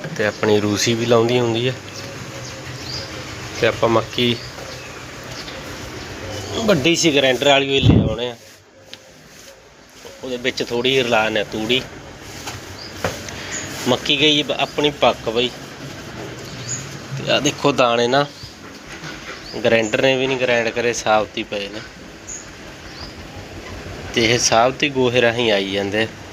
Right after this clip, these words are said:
ਐਤਕੀ ਕੰਮ ਹੋ ਗਿਆ ਥੋੜ੍ਹਾ ਜਿਹਾ ਟੇਢਾ, ਤੇ ਇਹ ਐਂ ਸਮਝ ਲਓ ਆਪਣਾ ਫਾਲਤੂ ਆ ਕੰਮ।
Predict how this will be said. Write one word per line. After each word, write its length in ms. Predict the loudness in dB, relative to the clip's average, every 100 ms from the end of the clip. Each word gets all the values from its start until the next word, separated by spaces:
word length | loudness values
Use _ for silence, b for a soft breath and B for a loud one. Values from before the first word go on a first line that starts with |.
| -16 -16 -14 -14 -12 -8 -8 -8 -10 -12 -12 -12 -10 -10 -2
ਐਤਕੀ 380 | 2 2 0 -6
ਕੰਮ 300 | 2 4 4
ਹੋ 160 | 2 4
ਗਿਆ 120 | 2
ਥੋੜ੍ਹਾ 200 | 4 4
ਜਿਹਾ 100 | 4
ਟੇਢਾ, 380 | 2 0 2 0 -2 -18 -18 -18 -20 -16 -16 -16 -16 -18 -18 -18 -16 -16 -16 -16 -14 -14 -14 -16 -14 -12 -12 -4
ਤੇ 100 | -2 0 0 -2 -4 -6 -8 -8 -4 0
ਇਹ 180 | 2
ਐਂ 140 | 2 2
ਸਮਝ 320 | 2 2 2
ਲਓ 120 | 2
ਆਪਣਾ 280 | 2 4 0
ਫਾਲਤੂ 600 | 0 0 2 2 0 2
ਆ 40 | 2
ਕੰਮ। 300 | 2 -2